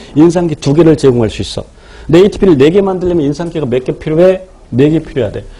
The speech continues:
그럼 두 개의 추가적인 인산기를 위해서 만약에 에이티피를 두 개 더 써버리면 네 개 에이티피 써서 네 개 에이티피를 만든 셈이죠. 그지? 예를 들어서 백만 원 투자해서 장사해서 백만 원 벌었어.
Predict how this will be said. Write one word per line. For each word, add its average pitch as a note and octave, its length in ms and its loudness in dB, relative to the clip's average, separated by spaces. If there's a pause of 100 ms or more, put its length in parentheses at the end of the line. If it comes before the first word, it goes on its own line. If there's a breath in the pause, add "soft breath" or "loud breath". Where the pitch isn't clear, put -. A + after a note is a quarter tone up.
(360 loud breath)
그럼 F3 340 2 (440)
두 - 240 0
개의 G3+ 260 4
추가적인 G#3 540 0
인산기를 E3+ 580 -2
위해서 D3 240 -2
만약에 C#3+ 340 0
에이티피를 F3 500 2
두 D3 120 -4
개 E3 180 4
더 C#3+ 200 -2
써버리면 D3 720 0 (560 soft breath)
네 C#3+ 260 2
개 G3+ 140 2
에이티피 F#3 460 0
써서 F3+ 380 0
네 D3 140 2
개 F3+ 120 2
에이티피를 D#3 360 -4
만든 C#3 260 -4
셈이죠. D3 400 -6 (640)
그지? D3 120 2 (480)
예를 F3+ 180 4
들어서 E3+ 380 0 (560 loud breath)
백만 G#3+ 340 2
원 G#3+ 120 2
투자해서 G#3 480 0
장사해서 E3+ 440 -4
백만 D#3 320 -2
원 E3+ 100 -2
벌었어. D3 600 -4